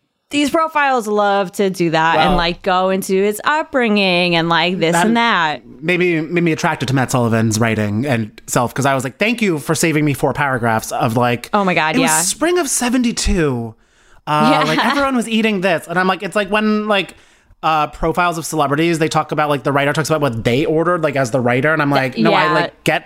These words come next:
Speaker 2: what you mean. Like, I know you're painting a scene, but just text your friends that you got the Cobb salad. I just wanna know what Doja Cat's up to." <laughs>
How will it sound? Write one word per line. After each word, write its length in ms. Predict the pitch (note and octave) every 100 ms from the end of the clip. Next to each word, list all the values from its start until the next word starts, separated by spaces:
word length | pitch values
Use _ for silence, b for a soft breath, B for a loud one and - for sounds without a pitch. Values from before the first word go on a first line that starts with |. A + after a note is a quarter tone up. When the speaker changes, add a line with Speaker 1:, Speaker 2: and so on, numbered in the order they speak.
| -
Speaker 2:
what 180 | F#3+ F3+
you 80 |
mean. 260 | E3+ D3+ E3+
Like, 200 | F3+ D#3+
I 100 | E3
know 120 | E3 E3+
you're 280 | F3 F3 B B B -
painting 400 | E3+ E3+ F#3 E3+
a 40 |
scene, 720 | - - D#3 E3 F#3+ A#3+ C#4 - b b b _
but 200 | F#3+ B3
just 200 | C4+ C#4
text 240 | - A#2 -
your 80 | A2
friends 240 | A2+ A2
that 60 | A#2
you 100 | A#2
got 160 | B2
the 60 | B2
Cobb 240 | - A#2
salad. 320 | - A2+ A#2 A#2+
I 80 |
just 120 | D#3 D3
wanna 100 | B2
know 140 | A2
what 100 | G#2
Doja 260 | G#2+ G#2+ G#2
Cat's 220 | - G#2+
up 160 | G#2+ -
to." 340 | A2+ A2 A2 -
<laughs> 1000 | _ - - - - - E3 - -